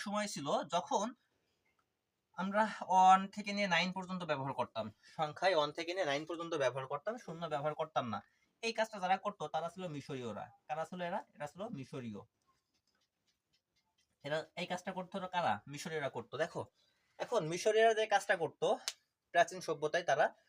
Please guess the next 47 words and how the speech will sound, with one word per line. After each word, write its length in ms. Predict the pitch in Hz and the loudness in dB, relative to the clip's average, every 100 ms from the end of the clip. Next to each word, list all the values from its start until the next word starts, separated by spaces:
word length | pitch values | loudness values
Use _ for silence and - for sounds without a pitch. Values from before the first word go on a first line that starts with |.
| _ _ - | _ _ -4
এই 60 | 170 | 0
কাজটা 200 | 170 196 185 | 2 2 -2
করতো 180 | 180 202 | -2 0
যে 80 | 240 151 - _ _ _ _ | 0 0 -2 _ _ _ _
প্রা-, 300 | 160 156 143 151 | 6 8 8 4
মিশরের 280 | 160 170 165 | 0 -2 -2
সভ্যতায়, 320 | 160 160 156 | -2 0 2
পরে 120 | 156 151 | 2 4
মায়া 180 | 160 165 165 | 6 6 4
সভ্যতায়, 440 | 151 151 147 139 147 - | 0 0 2 0 0 -4
এরা 100 | 147 165 | -4 -2
যে 60 | 175 | 0
এই 40 | |
কাজটা 180 | 170 - 151 | 0 0 -4
করতো, 160 | - 214 247 | -2 0 0
এক 60 | 170 - | 0 -2
থেকে 140 | 156 | -4
নিয়ে 120 | 170 151 | 0 0
নাইন 120 | 143 156 | 0 0
পর্যন্ত 240 | 156 165 156 | -2 0 2
ব্যবহার 220 | 151 170 170 | 2 2 -2
করতো, 140 | 185 175 | -6 -4
তারা 120 | 170 | -4
শূন্যকে 300 | 127 135 151 135 | -6 -6 -4 -2
ব্যবহার 220 | 127 143 151 | 0 0 -4
করতো 160 | 151 170 | -6 -4
না। 40 | 233 - _ _ - | -4 -6 _ _ -4
কারণ 160 | 156 151 | -2 2
তারা 140 | 156 175 | 2 2
মনে 120 | 190 208 | -4 -4
করতো 200 | 202 220 - | -6 -8 -8
শূন্য 220 | - 165 202 175 | -8 -8 -6 -4
তাদের 160 | 160 170 | -4 -6
একটা 120 | 170 170 | -8 -8
দেবতার 300 | 190 190 185 | -8 -6 -6
নাম 100 | 151 117 | -6 -6
ছিল, 100 | 156 208 | -4 -4
যে 60 | 160 165 | -2 -4
জিনিসটাকে 320 | 170 - 170 185 | -4 -4 -4 0
তারা 120 | 190 - 190 | 0 4 4
অপয়ার 300 | 190 196 185 | 6 4 4
সাথে 140 | 160 160 | -4 -4
তুলনা 220 | 139 117 | -4 -2
করতো, 160 | 107 - 117 | -4 -4 -6
যে 60 | 135 | -4
দেবতাকে 300 | 143 147 151 | -4 -6 -6
তারা 120 | 165 | -4